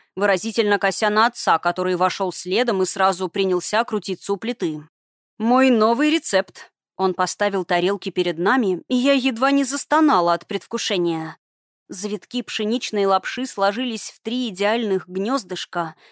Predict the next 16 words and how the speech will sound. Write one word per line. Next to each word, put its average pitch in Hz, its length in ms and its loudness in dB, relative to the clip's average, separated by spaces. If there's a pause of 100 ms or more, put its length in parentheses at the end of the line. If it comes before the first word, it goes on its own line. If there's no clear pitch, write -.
(140)
в - 60 -20
центре 285 400 2
которых 277 480 -2
красовались 254 640 -2
аккуратные 254 520 -2
кусочки 254 640 -2
говядины, 202 800 0
овощей 233 760 -2 (300)
и 254 80 -10
подтаявшие 233 920 -4
ломтики 226 480 -2
сыра. 170 540 -6 (180)
А 277 120 0
сверху 285 560 -2
сливочный 302 640 -2
соус. 202 580 -2